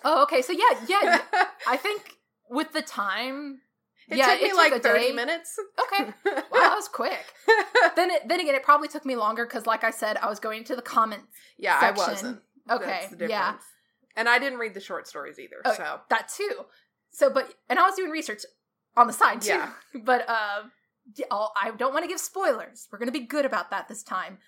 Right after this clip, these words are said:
Speaker 1: But all I can say is finally, the cuddle meter has broken, and the only one disappointed by this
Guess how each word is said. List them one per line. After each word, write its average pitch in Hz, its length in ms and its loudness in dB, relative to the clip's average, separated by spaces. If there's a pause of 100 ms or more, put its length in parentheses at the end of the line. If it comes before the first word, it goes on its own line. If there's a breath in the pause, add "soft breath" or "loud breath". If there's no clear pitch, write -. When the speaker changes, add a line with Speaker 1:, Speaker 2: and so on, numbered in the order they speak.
(340 soft breath)
Speaker 1:
But 220 100 0
all 240 180 6
I 311 100 2
can 403 160 -8
say 311 580 -2 (200)
is 240 240 0 (100)
finally, 285 960 0 (480 soft breath)
the 269 100 8
cuddle 339 440 0
meter 285 320 -2
has 247 240 -2
broken, 254 680 0 (260)
and 254 120 -2
the 262 120 -4
only 339 200 0
one 381 180 0
disappointed 277 640 -4
by 180 180 -2
this 180 400 -12